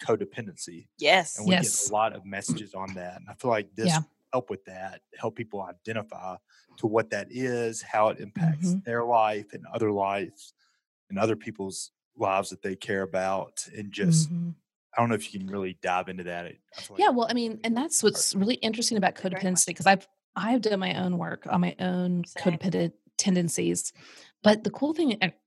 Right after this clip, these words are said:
Speaker 3: I mean, it's not really cool, I guess, but it's interesting that all nine types can be codependent. And a lot of people will be like,
Speaker 2: Hmm.
Speaker 3: "What? You think eights can be codependent?" I'm like, "Oh, yes, absolutely." They just do it in their own way.
Speaker 2: Right.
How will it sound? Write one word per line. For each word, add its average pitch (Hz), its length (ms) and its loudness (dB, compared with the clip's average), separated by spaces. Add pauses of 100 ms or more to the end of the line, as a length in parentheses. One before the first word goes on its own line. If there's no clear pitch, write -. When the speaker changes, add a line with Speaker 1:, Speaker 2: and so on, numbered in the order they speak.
(140)
Speaker 3:
I 160 60 0
mean, 139 160 0
it's 135 220 -4
not - 120 0
really - 200 -10
cool, 147 200 2
I 165 100 6
guess, - 220 0
but 226 140 0
it's 220 200 0
interesting 208 520 2
that 156 180 0
all 196 320 0
nine 180 300 -2
types - 380 0
can 180 140 8
be 165 80 6
codependent. - 600 -2
And - 40 -2
a 190 60 2
lot 247 140 2
of 370 60 0
people 208 220 -4
will 190 60 -2
be 185 100 0
like, 170 160 0
Speaker 2:
Hmm. 262 60 -16
Speaker 3:
"What? - 300 4 (380)
You 226 120 0
think 262 280 6
eights 240 240 2
can 330 160 0
be 339 120 2
codependent?" 349 380 0
I'm 320 80 0
like, 269 220 0
"Oh, 226 420 0
yes, 196 760 4
absolutely." 196 800 0 (540)
They 240 100 8
just 277 220 -2
do 254 120 -2
it 254 120 -4
in 208 60 0
their 202 300 2
own 175 440 2
way. 175 460 -2 (100)
Speaker 2:
Right. 165 380 -8